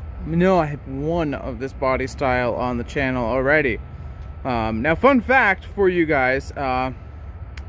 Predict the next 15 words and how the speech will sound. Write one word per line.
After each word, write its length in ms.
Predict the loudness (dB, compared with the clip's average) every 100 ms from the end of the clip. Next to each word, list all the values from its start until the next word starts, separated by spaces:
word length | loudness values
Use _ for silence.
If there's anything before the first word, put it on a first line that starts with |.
| -12 -12 -12 -12 -12 -10 -8 -8 -8 -10 0
I 160 | 4 4
started 480 | 4 4 4 0
doing 320 | 4 4 4 2
these 200 | 0 0
junkyard 540 | -2 0 2 2 2
videos, 760 | 0 2 4 4 2 0 -6 -12 -14 -14 -14 -14 -14 -12 -12 -10 -12 -6 0
given 280 | 2 4
I 80 | 4
wasn't 440 | 4 4 2 -4 -2
great 220 | 2 2
at 120 | 0
them 100 | -2
at 180 | -4 -4
first, 380 | -2 -2 -4 -4
I, 160 | -4